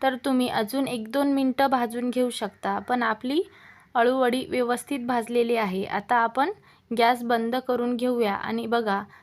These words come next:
तुम्हाला जवळून दाखवते, वाटती का ही अळूवडी की आपण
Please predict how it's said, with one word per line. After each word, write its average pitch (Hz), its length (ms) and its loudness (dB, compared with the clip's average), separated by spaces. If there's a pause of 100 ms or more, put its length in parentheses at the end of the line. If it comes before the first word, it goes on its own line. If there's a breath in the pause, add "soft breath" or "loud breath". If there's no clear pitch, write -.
(140 loud breath)
तुम्हाला 247 340 2
जवळून 233 540 2
दाखवते, 233 540 0
वाटती 220 480 0
का 269 160 4
ही 262 200 0
अळूवडी 240 500 2 (360 soft breath)
की 269 80 0
आपण 247 380 4